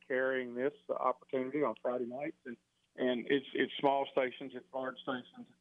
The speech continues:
it's areas of the state that have more population, areas that don't, it really just shows the, the, the values that Kentucky people hold, and, and it's just been a great combination, a great chance to, to really showcase, uh,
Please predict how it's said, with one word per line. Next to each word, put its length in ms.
it's 320
areas 380
of 80
the 120
state 220
that 140
have 120
more 200
population, 600
areas 240
that 220
don't, 200
it 60
really 240
just 220
shows 340
the, 120
the, 160
the 140
values 640
that 100
Kentucky 460
people 300
hold, 400
and, 120
and 400
it's 140
just 160
been 140
a 40
great 460
combination, 720
a 80
great 260
chance 260
to, 180
to 80
really 380
showcase, 580
uh, 160